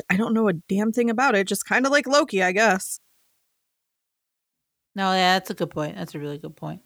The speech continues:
Speaker 2: Yeah, it's a good trailer. If you guys haven't seen it, definitely go watch it. So that's it, kids.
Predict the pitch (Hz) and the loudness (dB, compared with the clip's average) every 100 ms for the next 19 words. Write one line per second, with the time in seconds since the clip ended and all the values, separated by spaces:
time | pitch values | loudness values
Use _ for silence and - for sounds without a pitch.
0 | _ - - - 208 202 220 269 269 226 | _ -20 -18 -4 2 2 2 -2 -2 -2
1 | - 233 226 226 208 202 196 196 185 - | -2 2 4 2 2 0 0 0 -2 -2
2 | 175 170 170 180 - 156 180 160 151 151 | -2 -2 -4 -6 -8 -8 -8 -10 -8 -8
3 | 156 - - 180 151 160 - - - - | -10 -14 -18 -14 -10 -10 -10 -16 -16 -20
4 | _ _ _ _ _ _ _ _ _ _ | _ _ _ _ _ _ _ _ _ _
5 | _ - 302 320 359 370 - 320 330 277 | _ 0 4 4 2 -4 0 2 2 0
6 | - | -10